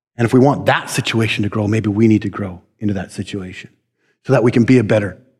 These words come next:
spouse, we can be a better parent, we can be a better business person, we can be a better neighbor, whatever that may be. And I'm speaking to myself. I'm challenged with this stuff all the time. So it's just about focus again. And so I'm just gonna end on a super famous scripture and then we'll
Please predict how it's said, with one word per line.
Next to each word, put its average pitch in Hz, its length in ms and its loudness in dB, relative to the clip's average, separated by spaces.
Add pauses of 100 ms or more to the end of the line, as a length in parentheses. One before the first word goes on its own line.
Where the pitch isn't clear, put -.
spouse, - 380 -10
we 110 80 -6
can 113 120 0
be 127 120 4
a 120 60 4
better 95 320 -4 (260)
parent, 95 380 -10 (1120)
we 123 80 -4
can 131 100 2
be 135 120 4
a 131 40 0
better 113 240 -2
business 104 380 -6
person, 98 420 -12
we 113 80 -2
can 117 140 2
be 135 160 4
a 131 60 2
better 110 260 0
neighbor, 107 500 0 (1040)
whatever 117 380 2
that 101 160 -2
may 101 120 0
be. 90 240 -6
And 107 140 -2
I'm 131 100 4
speaking 127 360 0
to 107 80 2
myself. 95 520 -4 (460)
I'm 113 60 -18
challenged 123 340 2
with 113 120 0
this 117 100 -2
stuff - 220 -4
all 113 120 0
the 113 80 2
time. 90 380 -6 (1300)
So 135 60 0
it's 120 80 -2
just - 140 -2
about 147 160 4
focus 123 420 0
again. 117 340 2
And 110 80 2
so 120 60 -4
I'm 123 60 4
just 113 100 0
gonna 135 140 2
end 123 240 4
on 120 80 2
a 117 60 0
super 127 260 0
famous 127 280 2
scripture 113 340 -2
and 113 100 4
then 117 80 2
we'll 113 360 0